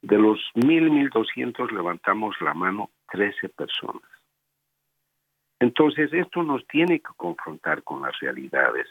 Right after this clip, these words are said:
Yo he hecho encuestas entre sacerdotes y muchos de ellos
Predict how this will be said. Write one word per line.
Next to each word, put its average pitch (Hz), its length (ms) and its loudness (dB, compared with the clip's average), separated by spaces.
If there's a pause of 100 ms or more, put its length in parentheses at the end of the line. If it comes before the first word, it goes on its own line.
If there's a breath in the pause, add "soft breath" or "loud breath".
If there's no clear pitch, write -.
Yo 120 140 6
he 151 40 4
hecho 151 140 -2
encuestas - 580 0
entre - 280 -6
sacerdotes - 800 -4 (960 loud breath)
y 123 260 4
muchos 147 420 2
de 131 100 2
ellos 127 260 0